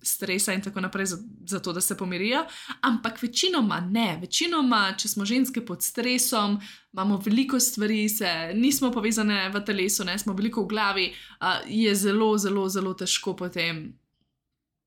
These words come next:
iti v spalnico in se popolnoma predati in uživati. In dostikrat se nizki libido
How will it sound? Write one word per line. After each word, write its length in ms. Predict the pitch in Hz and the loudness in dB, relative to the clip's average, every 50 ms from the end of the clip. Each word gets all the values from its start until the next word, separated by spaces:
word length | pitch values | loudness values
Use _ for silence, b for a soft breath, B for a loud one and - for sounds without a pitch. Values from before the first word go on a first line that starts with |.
| _ _ _ _ _ _ _ _ _ _ 202 | _ _ _ _ _ _ _ _ _ _ -4
iti 320 | 208 208 - 208 185 180 | -4 -2 0 0 0 0
v 320 | 170 165 180 175 165 165 - | 0 2 2 2 2 2 2
spalnico 1120 | - - - - - 214 208 214 214 208 190 185 190 202 - - 214 175 170 175 175 170 - - | 0 0 0 2 4 6 6 6 4 4 2 0 -2 -2 -2 0 0 2 2 2 2 0 0 0
in 120 | 196 185 | 0 0
se 180 | - - 196 180 | 0 -2 -2 -4
popolnoma 600 | - - 196 - 226 220 233 240 247 233 214 202 | -4 -8 -6 0 2 2 4 6 4 4 4 2
predati 520 | 208 202 190 185 196 180 190 202 - 214 196 | 2 0 -2 0 2 2 2 2 0 -2 -2
in 100 | 180 180 | 0 0
uživati. 600 | 190 - - 202 208 156 156 170 - - 175 170 | 0 2 4 4 4 2 0 -4 -6 -6 -6 -4
In 140 | 185 185 180 | -2 -2 0
dostikrat 460 | 185 247 - - 311 - 247 240 240 | 0 0 0 0 -2 -2 -2 -2 0
se 80 | - 208 | 0 2
nizki 280 | 226 269 - - 247 | 2 0 0 0 0
libido 360 | 220 202 180 233 214 254 214 | 0 2 2 2 2 2 2